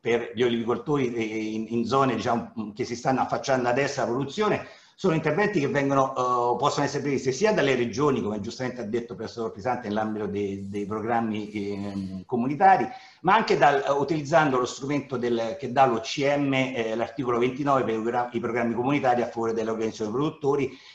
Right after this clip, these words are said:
che appunto hanno anche questo, questo ruolo di, di divulgare, formare e, e fare assistenza tecnica nei confronti dei loro associati. Ehm,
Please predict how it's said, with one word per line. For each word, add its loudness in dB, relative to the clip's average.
che 0
appunto -2
hanno 4
anche 0
questo, -2
questo -4
ruolo 6
di, -2
di -4
divulgare, 4
formare -2
e, -8
e -8
fare -2
assistenza -4
tecnica -4
nei -2
confronti -6
dei -6
loro -6
associati. -8
Ehm, -6